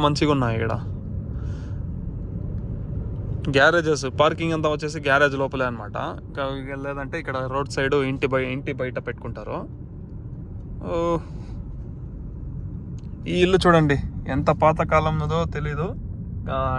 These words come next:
డిజైన్ మాత్రం వేరే లెవెల్గా చేపించున్నాడు. బాగుంది కదా, చూసుంటే కామెంట్ చేయండి. And ఇక్కడ చాలా వరకు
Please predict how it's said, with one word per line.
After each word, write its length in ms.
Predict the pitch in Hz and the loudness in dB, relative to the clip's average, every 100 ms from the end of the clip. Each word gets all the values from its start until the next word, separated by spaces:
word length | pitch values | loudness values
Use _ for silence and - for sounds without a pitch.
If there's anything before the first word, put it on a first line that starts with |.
| 127 | 0
డిజైన్ 360 | 135 135 165 180 156 | 0 2 2 4 0
మాత్రం 220 | 151 143 135 | 0 0 0
వేరే 160 | 143 139 | 0 0
లెవెల్గా 260 | 143 147 139 | 0 0 0
చేపించున్నాడు. 580 | 131 - - 120 117 143 - - - - - - - - - - - | 0 -2 -4 -4 -2 -2 -4 -4 -6 -4 -4 -4 -6 -4 -4 -6 -2
బాగుంది 280 | 127 143 135 127 | 2 4 4 2
కదా, 140 | 180 196 - - - - - - - - - - - | 2 -2 -4 -6 -4 -4 -4 -4 -6 -6 -8 -6 -2
చూసుంటే 360 | 160 160 156 147 143 | 2 4 4 6 6
కామెంట్ 280 | 143 139 131 | 6 4 4
చేయండి. 300 | 127 120 147 - - - - - - - - - - - | 2 0 0 0 -2 -4 -4 -2 -2 -2 -2 -2 0 2
And 120 | 151 | 2
ఇక్కడ 160 | 147 160 151 165 | 6 6 8 6
చాలా 300 | 180 202 202 196 196 196 | 6 8 8 8 6 4
వరకు 260 | 190 - | 0 -2